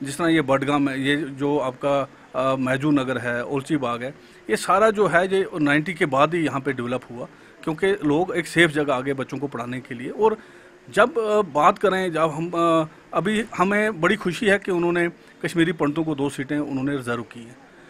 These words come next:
हम गवर्नमेंट से यही कहते हैं, जिस तरह उनको as a migrant कोटे पे, migrant base पे उनको दो सीटें दी हैं,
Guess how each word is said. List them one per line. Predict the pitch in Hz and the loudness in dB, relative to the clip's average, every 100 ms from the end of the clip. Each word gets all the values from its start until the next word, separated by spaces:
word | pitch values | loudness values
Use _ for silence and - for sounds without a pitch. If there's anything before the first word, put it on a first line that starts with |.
| - - - | -20 -20 -2
हम | 196 247 | 0 2
गवर्नमेंट | 185 170 202 233 | 2 2 4 2
से | 226 | 2
यही | 170 202 | 4 2
कहते | 220 185 180 | 2 0 0
हैं, | 208 | -4
जिस | 170 | -4
तरह | - 214 | -2 -2
उनको | 196 202 | -2 0
as | 180 | 2
a | 190 | 2
migrant | 170 147 180 262 | 4 4 4 0
कोटे | 226 190 190 | 0 -2 0
पे, | 196 165 180 - - - | 0 0 -2 -6 -20 -8
migrant | 139 180 220 220 | 4 6 6 4
base | 190 202 | 4 4
पे | 214 | 0
उनको | 208 196 | 0 0
दो | 160 | 0
सीटें | 180 175 180 151 | 2 0 2 0
दी | 117 | -2
हैं, | 117 | -10